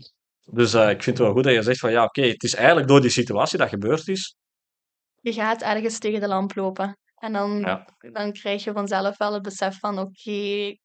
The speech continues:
Speaker 2: ik moet gaan zoeken naar wat werkt voor mij.
Speaker 1: Ja.
Speaker 2: En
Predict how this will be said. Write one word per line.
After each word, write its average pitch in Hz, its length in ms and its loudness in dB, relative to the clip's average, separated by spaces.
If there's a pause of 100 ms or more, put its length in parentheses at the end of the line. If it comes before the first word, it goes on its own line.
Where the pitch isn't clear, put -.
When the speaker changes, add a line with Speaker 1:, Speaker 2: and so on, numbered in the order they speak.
(140)
Speaker 2:
ik 208 200 -12
moet 196 220 -4
gaan 190 200 -4
zoeken 196 280 -6
naar 190 200 -2 (200)
wat 190 220 0
werkt 190 320 -2
voor 190 140 -6
mij. 214 440 -6
Speaker 1:
Ja. 190 260 -8 (760)
Speaker 2:
En 196 540 -4